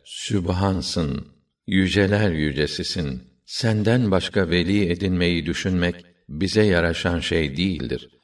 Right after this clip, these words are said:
Ne var ki sen onları ve babalarını nimetlerine mazhar edip ömür vererek yaşatınca onlar seni anmayı unuttular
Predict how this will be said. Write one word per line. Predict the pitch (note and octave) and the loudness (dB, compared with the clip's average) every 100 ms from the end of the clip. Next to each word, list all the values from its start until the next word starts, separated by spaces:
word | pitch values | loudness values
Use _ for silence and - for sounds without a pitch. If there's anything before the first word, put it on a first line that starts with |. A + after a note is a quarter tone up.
| _ - | _ -4
Ne | G#2 C#3+ | 2 4
var | C#3+ B2 | 4 4
ki | B2+ A2 | 2 0
sen | G#2 - G#2+ G#2 F#2+ - - | 0 -2 0 2 0 -2 -6
onları | G2 G2 F#2 F#2+ G#2+ | 0 2 4 4 4
ve | F#2 F2 F2 | 4 4 4
babalarını | F2+ E2 F2 E2 E2 E2+ F#2 - _ _ - | 2 2 2 2 2 0 -2 -8 _ _ -6
nimetlerine | F#2 G#2 G#2 G#2+ G#2+ G#2+ G#2 G2+ | 0 2 4 2 2 2 4 4
mazhar | F#2+ F#2 - G2+ | 4 2 2 4
edip | F#2 F2+ F2+ - _ _ - | 4 4 0 -6 _ _ 0
ömür | G#2+ A#2 B2+ | 2 4 4
vererek | G2 F2+ F2 F2 F2+ | 4 4 6 4 4
yaşatınca | F2+ - E2+ A2+ G#2 F#2+ G2 G2 F#2+ _ _ _ | 0 2 0 0 0 2 2 2 -6 _ _ _
onlar | G#2 G#2+ G2+ G2 | 2 4 4 2
seni | F2+ - F#2+ G#2+ | 0 0 2 2
anmayı | G#2+ F#2 F2 F2 E2 | 2 2 2 2 0
unuttular | D2+ D#2+ - - D2+ C#2 - - | 0 -2 -4 -2 0 0 -2 -10